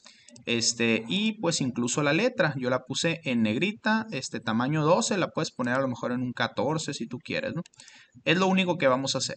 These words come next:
Esto es nada más estética y este contador nos va a ayudar a contarnos las piezas que pasen por la locación. Este contador lo vamos a asignar en el almacén de producto terminado y nos va a ir contando las piezas. Muy bien. Entonces,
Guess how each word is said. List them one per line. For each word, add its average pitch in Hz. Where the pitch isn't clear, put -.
Esto 147
es 160
nada 131
más 147
estética 185
y 147
este -
contador 156
nos 127
va 139
a -
ayudar 131
a 139
contarnos 131
las 104
piezas 165
que 127
pasen 120
por 123
la 117
locación. 107
Este 156
contador 151
lo 107
vamos 131
a -
asignar 127
en 110
el 104
almacén 104
de 113
producto 101
terminado 175
y 175
nos 175
va 131
a 131
ir 127
contando 127
las 113
piezas. -
Muy 120
bien. 180
Entonces, -